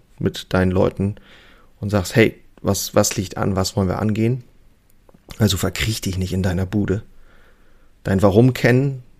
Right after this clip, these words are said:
warum machst du das überhaupt, was willst du erreichen? Welches Umfeld beeinflusst dich, wo bist du unterwegs, mit welchen Leuten? Deine negativen Gewohnheiten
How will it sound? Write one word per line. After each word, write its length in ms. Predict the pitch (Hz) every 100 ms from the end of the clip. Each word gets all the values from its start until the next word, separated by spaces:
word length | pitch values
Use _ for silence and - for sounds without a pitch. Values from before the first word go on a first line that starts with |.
| -
warum 200 | 190 98
machst 220 | 98 -
du 40 | -
das 140 | 107
überhaupt, 420 | - 107 113 117
was 160 | - -
willst 200 | 101 -
du 40 |
erreichen? 540 | 82 87 92 101 120 120 _ - - - - - - _ _ - _ _
Welches 280 | - 92 110
Umfeld 540 | - 131 - 127 123 -
beeinflusst 560 | 107 113 120 120 -
dich, 200 | 113 113
wo 40 | 110
bist 240 | 110 -
du 40 | 101
unterwegs, 440 | 98 92 110 117
mit 140 | 95
welchen 200 | 95 92
Leuten? 520 | 95 104 104 113 104 104 _ - - - _ _ _ _ _ - -
Deine 220 | 98 101
negativen 520 | 110 113 104 110 104
Gewohnheiten 720 | 92 87 120 113 107 104 110